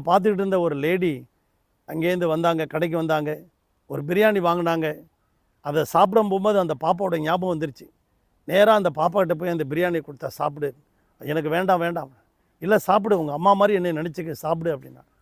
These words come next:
உடனே அவ வாங்கி சாப்பிட போனா. சாப்பிட போன நேரத்துல அந்த அம்மாவுக்கு ஒரு கால் வந்துருச்சு. "சரி, நீ சாப்பிட்டுட்டு நான் ஒரு ஃபோன் கால் பண்ணிட்டு வரேன்" அப்படின்னு சொல்லி. "உங்க கார் எதுன்னு?" கேட்டா அவ. அப்போ போகும்போது, "அந்த பி எம் டபிள்யூ கார் என்னுது" அப்படின்னா.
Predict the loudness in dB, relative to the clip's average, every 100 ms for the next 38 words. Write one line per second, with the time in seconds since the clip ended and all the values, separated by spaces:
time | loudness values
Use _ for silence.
0 | _ _ _ _ _ _ -4 0 4 4
1 | 4 0 0 0 -2 -4 _ _ _ 0
2 | 0 6 4 4 -2 -4 _ _ _ _
3 | 4 6 6 4 2 2 2 2 0 2
4 | 2 0 -2 -4 0 0 0 -4 -10 -20
5 | _ _ _ _ -2 0 0 0 4 4
6 | 4 0 0 0 -4 _ _ -2 0 0
7 | 0 -2 2 2 0 -4 -2 0 0 0
8 | -4 -20 -20 _ _ _ _ -4 -2 2
9 | 6 6 6 4 2 0 0 2 0 -8
10 | _ -12 -8 -2 2 0 -2 -10 _ _
11 | _ _ _ -2 -2 2 0 2 2 2
12 | -2 2 2 2 -2 -4 -6 -10 -12 -20